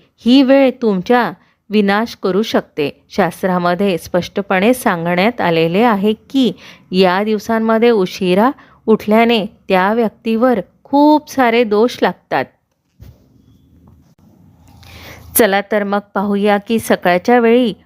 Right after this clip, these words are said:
उठण्याचा योग्य मुहूर्त नेमका कोणता आहे, कोणत्या वेळी तुम्हाला उठले पाहिजे. पहाटे चार ते साडेपाच पर्यंत उठणे हे तुमच्या जीवनाचे उन्नती आणि कामयाबीचे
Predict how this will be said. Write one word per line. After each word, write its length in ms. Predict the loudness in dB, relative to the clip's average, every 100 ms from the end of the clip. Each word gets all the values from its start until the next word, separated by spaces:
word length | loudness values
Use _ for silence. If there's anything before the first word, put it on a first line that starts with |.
| _
उठण्याचा 560 | -2 0 0 0 2 2
योग्य 420 | 4 2 0 0
मुहूर्त 420 | 4 4 2 0
नेमका 480 | 2 2 0 -2 -2
कोणता 480 | -2 -2 -2 -2 -2
आहे, 320 | 0 0 -2 -4 _ _ _ -2
कोणत्या 340 | -2 2 0
वेळी 280 | 2 2 0
तुम्हाला 500 | 0 -2 0 2 2
उठले 480 | 0 -2 -6 -2 0 0 _ _ _
पाहिजे. 440 | -2 0 0 0 -2 -4 -6
पहाटे 340 | -4 -2 0 0
चार 300 | 0 -2 -2 -2
ते 80 | -2
साडेपाच 720 | 0 -2 -2 -4 -2 -2 -2
पर्यंत 520 | -2 0 0 0 2
उठणे 460 | 2 2 0 0 0 -2 -12 _ 0
हे 120 | 0 2
तुमच्या 520 | 0 0 0 2 0 0 -10 _ _ 0
जीवनाचे 580 | 0 2 0 -2 -2
उन्नती 720 | -4 -2 0 2 0 0 -6 -6 -6
आणि 220 | -4 -4 -2
कामयाबीचे 1040 | -2 -2 -2 0 0 0 -2 -4 0 0